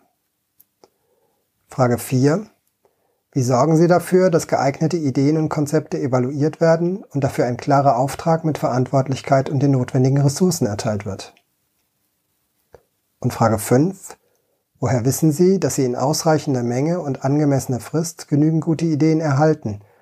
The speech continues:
die notwendig sind, damit Sie Ihre gesetzten Ziele erreichen?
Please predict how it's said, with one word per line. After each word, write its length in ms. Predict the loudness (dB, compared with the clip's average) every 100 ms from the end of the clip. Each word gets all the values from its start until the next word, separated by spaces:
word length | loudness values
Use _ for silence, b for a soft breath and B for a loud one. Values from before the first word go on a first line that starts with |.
| b -6
die 80 | -2
notwendig 600 | 0 0 2 2 2 2
sind, 420 | 2 2 -2 -4
damit 180 | -2 -2
Sie 120 | 0
Ihre 160 | 0
gesetzten 500 | 0 0 -2 -2 -4
Ziele 260 | 0 0 2
erreichen? 540 | 0 -2 -4 -4 -12